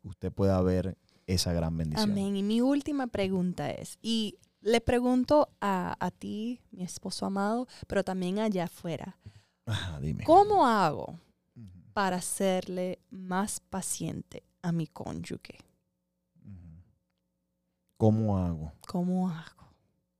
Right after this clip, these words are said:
Speaker 2: Porque esto está súper chévere y mucha teoría, mucha palabra, pero ahora queremos poner esto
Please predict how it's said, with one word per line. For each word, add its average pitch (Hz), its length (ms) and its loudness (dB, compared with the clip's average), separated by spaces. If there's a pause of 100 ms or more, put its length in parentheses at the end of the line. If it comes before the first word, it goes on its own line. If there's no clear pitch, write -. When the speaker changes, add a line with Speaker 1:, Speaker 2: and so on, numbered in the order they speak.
(160)
Speaker 2:
Porque - 300 -8
esto 175 180 -8
está 233 180 0
súper 240 320 -2
chévere 233 840 2
y 190 240 -4
mucha 185 400 -4
teoría, 190 840 -2
mucha 180 480 -6
palabra, 165 680 -2 (440)
pero 196 200 4
ahora 196 260 2
queremos 214 840 2
poner 190 300 2
esto 254 380 2